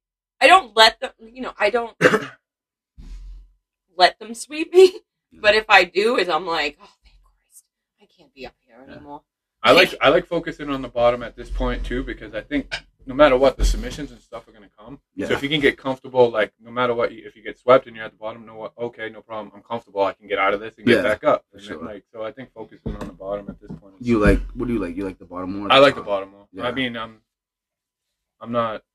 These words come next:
Speaker 3: really comfortable on either, really.
Speaker 2: Yeah.
Speaker 3: But I would say I'm more
Speaker 2: If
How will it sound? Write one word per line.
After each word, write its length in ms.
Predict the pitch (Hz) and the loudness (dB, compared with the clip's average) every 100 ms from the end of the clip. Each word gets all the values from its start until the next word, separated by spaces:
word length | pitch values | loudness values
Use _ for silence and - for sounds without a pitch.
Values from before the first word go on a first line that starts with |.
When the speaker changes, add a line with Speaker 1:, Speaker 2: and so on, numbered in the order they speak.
| _ | _
Speaker 3:
really 200 | 120 113 | -6 -6
comfortable 420 | - 127 - 107 | -4 -8 -8 -10
on 140 | 101 95 | -14 -14
either, 200 | 107 101 | -18 -14
really. 340 | 98 107 127 131 | -6 -4 -4 4
Speaker 2:
Yeah. 260 | 127 82 65 _ _ | 6 6 -4 _ _
Speaker 3:
But 260 | 107 101 - | -6 -6 -6
I 120 | 110 110 | -12 -14
would 140 | 110 _ | -16 _
say 80 | 107 | -4
I'm 140 | 107 104 | -4 -6
more 200 | 110 | -14
Speaker 2:
If 60 | 117 | -14